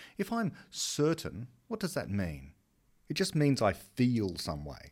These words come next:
I feel certain. Certainty is an emotion. It's a feeling you get,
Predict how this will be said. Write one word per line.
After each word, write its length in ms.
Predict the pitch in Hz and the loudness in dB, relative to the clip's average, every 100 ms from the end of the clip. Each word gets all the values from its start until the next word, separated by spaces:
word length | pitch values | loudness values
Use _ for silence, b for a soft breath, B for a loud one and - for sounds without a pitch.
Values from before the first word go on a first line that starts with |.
| - | -8
I 80 | 113 | -6
feel 680 | - - 202 196 185 180 175 | -6 -2 2 4 4 4 2
certain. 680 | 156 - 151 156 - 147 - _ _ - | 0 2 2 2 -2 -10 -12 _ _ -12
Certainty 600 | - 196 214 120 87 87 - _ - | 6 8 10 6 -2 -8 -14 _ -8
is 120 | 98 | -6
an 60 | 87 | -4
emotion. 580 | 78 98 127 - - - b b b - | 2 2 2 0 -12 -18 b b b -8
It's 140 | 127 | -2
a 40 | 135 | -2
feeling 500 | - 190 190 175 135 | -2 0 2 4 2
you 100 | 87 | 0
get, 380 | 90 - - | -2 -6 -8